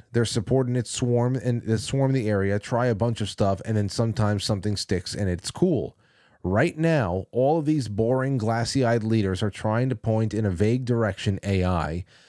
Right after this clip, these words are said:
while at the same time killing their golden goose. Given that they have no real vision of their own, they really need their subordinates to come up with cool stuff for them. And at the same time, they have been ro-, rolling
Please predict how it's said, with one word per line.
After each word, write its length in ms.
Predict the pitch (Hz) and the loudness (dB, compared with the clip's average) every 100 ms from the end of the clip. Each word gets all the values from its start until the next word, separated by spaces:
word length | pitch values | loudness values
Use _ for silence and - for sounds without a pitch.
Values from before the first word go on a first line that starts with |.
| - | -6
while 180 | 113 110 | 0 0
at 80 | 113 | 0
the 80 | 107 | -4
same 320 | - 139 139 | -2 0 0
time 520 | 135 123 110 117 120 - - | 0 2 0 -2 -4 -10 -4
killing 340 | - 160 160 | 0 2 2
their 160 | 143 131 | 2 2
golden 380 | 117 117 117 117 | 2 2 2 2
goose. 420 | 156 127 - - - _ _ - | 2 0 -4 -14 -18 _ _ 0
Given 280 | 135 151 | 2 4
that 160 | 139 117 | 2 0
they 100 | 127 | 0
have 180 | 113 104 | 0 2
no 140 | 120 | 2
real 260 | 135 127 117 | 2 2 2
vision 300 | 110 101 110 | 2 0 0
of 160 | 101 | 0
their 220 | 92 92 113 | 0 0 2
own, 240 | 135 147 | 2 2
they 160 | 113 92 | 0 2
really 280 | 101 120 | 2 2
need 220 | 113 110 107 | 2 2 0
their 140 | 98 | -2
subordinates 680 | - 92 113 117 113 110 - | -2 0 2 2 0 -2 -4
to 60 | |
come 240 | - 107 104 | -4 0 0
up 120 | 95 | 0
with 140 | 98 | -4
cool 220 | - 107 | -2 -2
stuff 300 | 90 - 104 | 0 0 -2
for 260 | - 143 170 | 0 0 2
them. 240 | 127 60 - - _ - | 0 -2 -10 -20 _ 0
And 80 | 104 | 0
at 80 | |
the 60 | - | 0
same 320 | - 139 175 | -2 0 0
time, 340 | 139 127 123 131 | 2 2 2 2
they 120 | 123 | 2
have 100 | 110 | 2
been 180 | 107 95 | 0 0
ro-, 360 | 101 135 123 | 2 2 -2
rolling 640 | - 110 135 190 127 73 | -6 2 4 4 2 -2